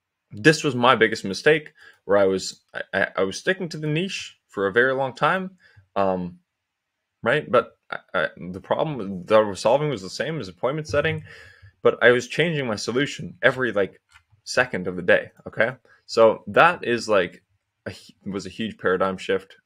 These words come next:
um, that led to me actually being able to be good at what I do. Um,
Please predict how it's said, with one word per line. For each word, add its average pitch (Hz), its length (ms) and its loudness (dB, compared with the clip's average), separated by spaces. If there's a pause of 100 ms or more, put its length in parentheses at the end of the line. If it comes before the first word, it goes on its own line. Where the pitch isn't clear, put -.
um, 85 320 -4
that 92 220 -2
led 90 220 -4
to - 120 -14
me 87 300 -10
actually 92 280 -8
being 87 220 -10
able 87 220 -6
to 87 240 -12
be 82 160 -14
good 87 240 -6
at 87 160 -4
what - 180 -6
I 82 60 -6
do. 143 340 0 (420)
Um, 98 440 2